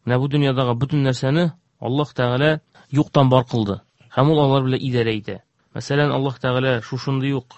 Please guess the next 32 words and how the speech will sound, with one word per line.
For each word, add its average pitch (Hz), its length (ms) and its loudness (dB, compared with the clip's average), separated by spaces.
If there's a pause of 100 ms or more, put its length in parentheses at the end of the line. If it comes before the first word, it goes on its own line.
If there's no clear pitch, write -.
(140)
мәгънәдә 127 560 2 (100)
Таха 127 240 2
сүрәсенең 127 460 0
алтынчы 123 340 -2
аятында 123 300 -2
әйтте: 156 320 -2 (340)
«Ләху 151 400 4
ма 156 200 4
фис 147 200 -6
самавати 139 760 2
ва 131 140 2
ма 135 200 2
фил 123 300 -4
арды 143 360 2
ва 131 140 4
ма 135 180 2
бәйнәһума 131 800 2 (400)
ва 131 100 2
ма 135 260 4
тахта - 380 -2
ас-сара». 113 560 -2 (380)
Күкләрдә, 143 680 2
җирдә, 127 600 0 (340)
алар 135 340 2
арасында 139 400 0
булган 123 460 0 (260)
һәм 143 220 0
җир 151 240 2
астындагы 139 420 0
бөтен 156 400 -2
нәрсәнең 143 320 0
хуҗасы 139 600 2